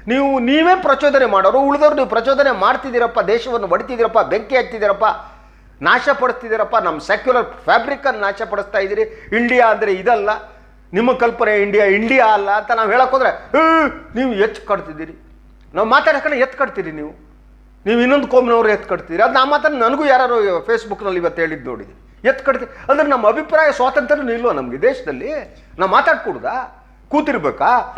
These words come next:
ನೀವು ಮಾಡಿದ್ದನ್ನು ನೋಡ್ಬಿಟ್ಟು ಕಣ್ಣಿಗೆ, ಆ, ಬಟ್ಟೆ ಕಟ್ಕೊಂಡು ಕೂತ್ಕೋಬೇಕಾ?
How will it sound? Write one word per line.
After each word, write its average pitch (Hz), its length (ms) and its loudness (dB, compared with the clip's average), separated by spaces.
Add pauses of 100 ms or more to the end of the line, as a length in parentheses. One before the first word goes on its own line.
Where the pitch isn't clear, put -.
ನೀವು 226 200 0
ಮಾಡಿದ್ದನ್ನು 262 460 2
ನೋಡ್ಬಿಟ್ಟು 233 460 -4
ಕಣ್ಣಿಗೆ, 220 680 -4 (140)
ಆ, - 20 4
ಬಟ್ಟೆ 233 260 0
ಕಟ್ಕೊಂಡು 240 340 -6
ಕೂತ್ಕೋಬೇಕಾ? 135 760 -18